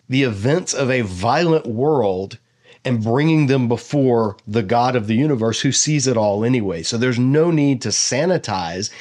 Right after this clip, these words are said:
and that's what you don't see in the Psalms. You don't see the type of prayers that you normally find in good, upright church settings, where people are afraid of sounding unholy or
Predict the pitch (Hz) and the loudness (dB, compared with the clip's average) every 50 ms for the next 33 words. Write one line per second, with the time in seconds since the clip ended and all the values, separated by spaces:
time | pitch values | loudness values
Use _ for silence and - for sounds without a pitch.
0 | - - - - 127 123 135 151 151 - 151 139 - - 135 110 92 117 113 170 | -20 -14 -6 -2 0 2 2 0 0 -2 -2 -2 -2 -2 -4 -2 0 0 0 0
1 | 208 - - - 120 107 101 98 95 92 - - 107 101 87 90 - 120 135 135 | -2 -2 -2 -2 0 -2 -2 -2 -4 -6 -4 -4 -4 -4 -6 -6 -4 -2 0 0
2 | 117 117 135 151 190 - - - 160 151 127 123 113 - 131 135 156 - 107 - | 2 2 0 0 0 -2 -2 0 0 0 0 -2 -2 -2 -2 -2 -2 -4 -8 -6
3 | - 139 135 131 127 123 110 101 117 113 - - 127 120 110 - - - - - | -4 -2 0 0 0 0 -2 -2 -4 -4 -2 0 0 0 0 -2 -6 -14 -8 -4
4 | 117 117 123 127 135 131 131 131 123 110 - 131 120 120 120 113 117 113 110 107 | 0 0 2 2 2 2 2 2 0 0 0 0 0 2 2 0 0 0 0 -2
5 | 98 90 110 117 117 123 104 110 - - 120 113 113 110 - - - 120 120 131 | -2 0 0 0 0 0 -2 -4 -4 -2 -2 -2 -2 -4 -6 -6 -4 -4 -4 -4
6 | - - - 120 110 101 95 95 90 90 90 - - - - - _ - 113 - | -4 -4 -4 -2 -2 -2 -4 -4 -6 -8 -10 -10 -10 -10 -10 -12 _ -8 -6 -4
7 | - 131 110 131 127 120 117 110 107 - - - 120 120 127 127 117 113 113 - | -2 -2 -2 0 2 2 2 0 -2 -2 -2 0 0 2 2 2 0 -2 -2 -2
8 | - 127 117 120 120 110 107 110 107 107 110 - - 117 123 120 104 104 120 120 | -2 0 2 2 2 2 0 0 0 0 -2 -2 -2 -2 -2 -2 0 0 0 0
9 | 117 113 113 107 104 101 95 92 98 98 92 92 | 0 0 0 0 0 -2 -2 -2 -4 -4 -4 -6